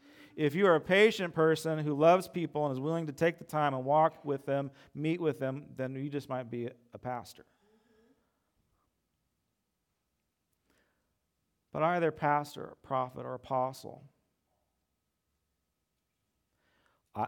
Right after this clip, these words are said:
this is ha-, this is coming, everybody. This is coming, and you need to be prepared when it does.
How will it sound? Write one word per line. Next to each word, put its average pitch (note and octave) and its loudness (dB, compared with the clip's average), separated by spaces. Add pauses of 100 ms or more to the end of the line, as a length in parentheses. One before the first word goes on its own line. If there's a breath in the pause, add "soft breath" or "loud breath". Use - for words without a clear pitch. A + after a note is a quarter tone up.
this C3+ -6
is D#3 -10
ha-, C3 -6
this C3 -10
is B2+ -16
coming, A#2 -10
everybody. F2+ -10 (120)
This - -14
is A2 -16
coming, C#3 -8 (800)
and G2+ -6 (3000)
you A#2+ -6
need B2+ -4
to C3+ -4
be C3 -4
prepared C#3 0
when C3+ -4
it C#3 -6
does. C3 0